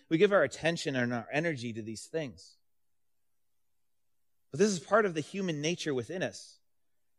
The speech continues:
I mean, this is part of philosophy and thought and just, uh, who we've become. Philosopher Friedrich Nietzsche argued that love diminishes our capacity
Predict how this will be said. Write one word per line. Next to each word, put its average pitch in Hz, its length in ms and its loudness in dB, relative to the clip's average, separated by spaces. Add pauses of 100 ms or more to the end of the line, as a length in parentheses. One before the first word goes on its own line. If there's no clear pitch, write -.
(140)
I - 40 -12
mean, 160 100 4
this 196 140 6
is 175 100 -4
part 202 220 6
of 175 80 0
philosophy 165 680 0
and 120 100 -4
thought 170 340 4
and 135 140 -4
just, 156 300 -8
uh, 117 520 -16
who 220 200 -2
we've 165 220 0
become. 139 480 -2 (420)
Philosopher 196 600 2
Friedrich 185 360 2
Nietzsche 151 380 0 (380)
argued 165 380 2
that 127 140 4
love 160 640 4
diminishes 165 760 2
our 147 100 0
capacity 160 1040 -6